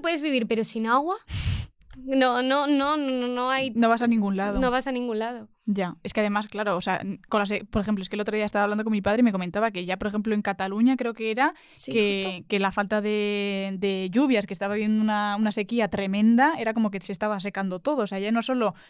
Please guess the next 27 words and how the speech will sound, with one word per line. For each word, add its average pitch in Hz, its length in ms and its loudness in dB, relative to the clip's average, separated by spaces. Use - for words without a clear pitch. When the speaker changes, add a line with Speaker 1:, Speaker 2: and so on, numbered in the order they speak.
Speaker 2:
lo 214 160 -2
que 208 100 -2
producimos 214 460 0
nosotros 247 420 0
como, 233 500 0
como 233 200 0
seres 240 200 -4
humanos, 240 360 0
que 185 80 -12
nos 190 80 -8
estamos 208 280 -6
cargando 220 500 -2
el 226 80 -2
medio 220 200 0
ambiente, 254 520 0
sino 220 300 0
además 190 460 -2
también 202 340 0
por 214 160 -2
culpa 226 240 0
nuestra 233 560 0
el, 185 540 -6
el 180 180 -12
cambio 220 240 2
climático. 220 540 0
Speaker 1:
Climático, 214 180 2
justo. - 360 -2